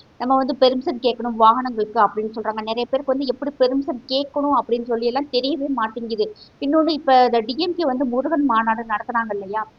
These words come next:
அப்ப வந்து இவ்வளவு ரெஸ்ட்ரிக்ஷன் போட்டாங்களா? இப்படி இப்ப எஸ் பி கிட்ட போய் நேரடியாகவே வந்து பெர்மிஷன் கேட்டுதான் வாகனங்கள் உள்ள நுழைஞ்சுச்சா அப்படின்னு சொல்லி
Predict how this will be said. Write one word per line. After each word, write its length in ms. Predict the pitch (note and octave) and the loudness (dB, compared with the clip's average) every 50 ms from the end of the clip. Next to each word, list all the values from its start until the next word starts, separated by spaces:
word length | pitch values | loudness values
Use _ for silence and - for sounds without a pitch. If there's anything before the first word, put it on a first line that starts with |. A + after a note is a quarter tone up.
| _ _ _ | _ _ _
அப்ப 320 | - A3+ - - - G#4+ | 0 0 0 4 6 6
வந்து 160 | G#4 F#4+ F4 G4 | 6 6 6 2
இவ்வளவு 300 | D#4 A#3 C4 B3+ B3+ B3 | 2 4 6 6 4 4
ரெஸ்ட்ரிக்ஷன் 400 | - - F4 D4 - D#4 C4+ A3+ | 0 -2 -4 -2 -2 -4 -2 0
போட்டாங்களா? 560 | - A#3+ A#3+ A#3+ A#3 A3 A3 G#3 G#3 G3+ G#3 A3 - - _ _ _ _ _ | 0 0 0 0 -4 -4 -2 2 2 2 2 2 -2 -10 _ _ _ _ _
இப்படி 180 | - C4 C4 C4 | -2 0 0 4
இப்ப 300 | B3+ B3 A#3+ A#3 A#3 A#3 | 6 8 8 8 8 6
எஸ் 180 | A#3 A#3 A#3+ | 4 0 -2
பி 60 | - - | -2 -4
கிட்ட 200 | D4+ C4 C4+ B3+ | -2 0 0 2
போய் 320 | C4 A#3+ A#3+ A3+ A#3 C4 | 4 2 2 2 0 -6
நேரடியாகவே 840 | B3 A3+ A3 A#3 B3+ B3+ B3 B3 C4 A#3+ A#3+ A#3+ B3 A3+ B3+ C4 | -4 -2 -2 -2 -2 -4 -4 0 2 2 2 2 0 0 0 0
வந்து 220 | B3+ A#3+ A#3 A#3+ C#4+ - | 0 0 -4 -6 2 4
பெர்மிஷன் 400 | B3+ B3 C#4 C#4+ - F4 B3+ A#3 - - | 4 4 4 2 0 -2 -6 -6 0 2
கேட்டுதான் 600 | A#3+ A#3+ B3 A#3+ - - C#4 B3+ C#4+ D4+ F4+ F4 - G3+ | 4 4 4 2 -4 -8 0 2 4 4 4 2 0 2
வாகனங்கள் 500 | G#3+ A3 A#3 C#4+ E4 C4+ C4+ B3+ C#4 C#4+ | 4 4 4 4 2 0 0 0 -2 -2
உள்ள 260 | A#3+ A#3+ A#3+ A#3+ B3+ | -2 -4 -4 -4 -4
நுழைஞ்சுச்சா 560 | B3 A3 G#3 G#3+ A#3 A3+ A#3 - - B3 A3+ | -2 -2 -2 -4 -2 -4 -6 -4 0 2 2
அப்படின்னு 240 | G#3+ G#3+ G#3+ A3+ A3+ | 2 0 -2 -6 -4
சொல்லி 220 | A3+ A#3 B3 B3+ | -4 -6 -8 -8